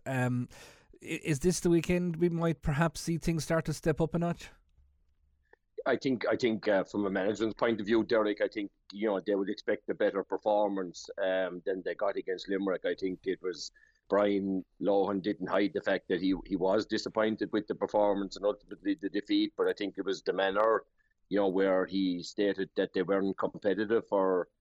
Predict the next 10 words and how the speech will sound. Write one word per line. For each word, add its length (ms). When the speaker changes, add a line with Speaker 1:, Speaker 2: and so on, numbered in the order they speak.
Speaker 2:
you 100
know, 180
that. 280
So 240
I 80
think 240
they've 160
had 160
two 140
weeks 420